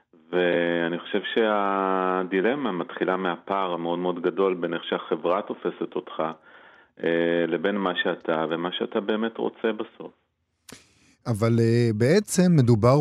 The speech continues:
Speaker 2: פה על, אה, מין כזאת הורות שאינה הורות. הרי הילד,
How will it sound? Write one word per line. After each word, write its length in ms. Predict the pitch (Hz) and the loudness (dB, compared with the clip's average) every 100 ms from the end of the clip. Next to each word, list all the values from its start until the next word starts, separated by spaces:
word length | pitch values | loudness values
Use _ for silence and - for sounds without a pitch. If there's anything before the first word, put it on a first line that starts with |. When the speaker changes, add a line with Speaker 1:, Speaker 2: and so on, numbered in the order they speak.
| 139 | 4
Speaker 2:
פה 300 | 160 165 156 | 4 6 6
על, 260 | 147 135 - _ _ 143 | 6 4 0 _ _ -2
אה, 40 | |
מין 240 | 135 147 160 | 2 2 2
כזאת 300 | 147 147 - | -2 -2 4
הורות 360 | 131 135 185 | 4 6 4
שאינה 380 | - 160 143 180 | 4 6 8 8
הורות. 680 | 233 220 190 110 101 - - | 8 8 8 4 2 -2 -8
הרי 300 | 101 104 107 | -2 2 4
הילד, 600 | 104 110 160 160 147 143 | 4 4 6 6 4 0